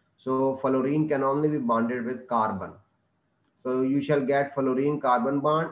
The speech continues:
in this range here, around twelve hundred, eleven hundred something. But here we are getting, uh,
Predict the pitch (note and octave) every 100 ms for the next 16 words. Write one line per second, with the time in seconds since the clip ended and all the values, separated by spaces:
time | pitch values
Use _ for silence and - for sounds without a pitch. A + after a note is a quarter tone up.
0 | - B2+ A#2+ G#2+ - - - - _ _
1 | _ _ A#2 A2+ F#2 - A2+ A#2+ B2 A#2+
2 | B2 B2 A#2+ A#2 A2+ A2 A2 G#2+ G#2+ G#2+
3 | G#2 G2+ G2 - F2 F#2 _ _ _ _
4 | _ _ _ _ - A#3 - E3+ G3+ G3+
5 | F3+ D#3 C#3+ A#2+ A#2+ A2+ D3+ D#3+ D#3 -
6 | _ _ - C3 C3+ C#3